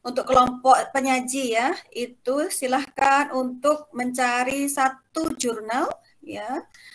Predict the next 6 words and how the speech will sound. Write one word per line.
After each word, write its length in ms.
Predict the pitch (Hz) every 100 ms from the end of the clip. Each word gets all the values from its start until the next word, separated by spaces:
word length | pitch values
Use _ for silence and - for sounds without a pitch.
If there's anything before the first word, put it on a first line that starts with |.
| - - _
dengan 400 | 220 226 269 285
konsentrasi 800 | 269 262 269 254 254 254 294 277
yang 140 | 262
sudah 260 | 262 247 240
ditetapkan. 880 | 226 226 226 220 - 240 214 190 _ - -
Nah, 160 | 226